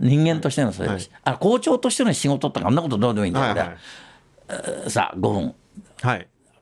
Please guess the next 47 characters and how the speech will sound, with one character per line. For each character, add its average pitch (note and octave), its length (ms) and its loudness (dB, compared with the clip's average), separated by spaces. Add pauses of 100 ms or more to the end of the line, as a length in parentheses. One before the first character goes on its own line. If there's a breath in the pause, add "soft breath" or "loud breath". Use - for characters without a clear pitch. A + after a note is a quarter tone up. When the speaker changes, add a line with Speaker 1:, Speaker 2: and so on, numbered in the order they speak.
(100)
Speaker 1:
お - 40 0
し - 80 -2
ゃ F#2 40 0
べ - 100 0
り - 140 -2
を D2+ 140 -6 (100)
お - 40 2
願 - 240 0
い - 20 2
し A3 80 0
ま E3 100 2
す。 - 140 -4
Speaker 2:
<laughs> - 20 -
え、 - 220 -2
そ D#3+ 80 -4
う D3+ 80 -10
で D#4 140 0
す - 80 -16
か。 - 80 -12 (180)
今 C4 220 4
後 C#4 180 4
で B3 120 2
す - 100 -6
か。 G#2 180 0 (400 loud breath)
Speaker 1:
今-、 B2 80 4
今 G#2 80 0
後 F2 120 -6
の。 - 80 -14 (100)
あ B2 80 2
れ、 C3 80 4
Speaker 2:
え - 20 2
ー、 A#2 360 4
Speaker 1:
今 G#2+ 100 4
ま G#2 60 4
で G#2 100 2
の G2+ 40 0
こ G#2 120 -4
と A#2+ 80 0
で A2 80 -2
も G#2+ 80 2
い B2 80 2
い A2 40 2
よ。 A2+ 220 2
Speaker 2:
う C3 60 0
ん。 B2+ 140 4
Speaker 1:
で C3+ 60 4
も、 A2 160 -2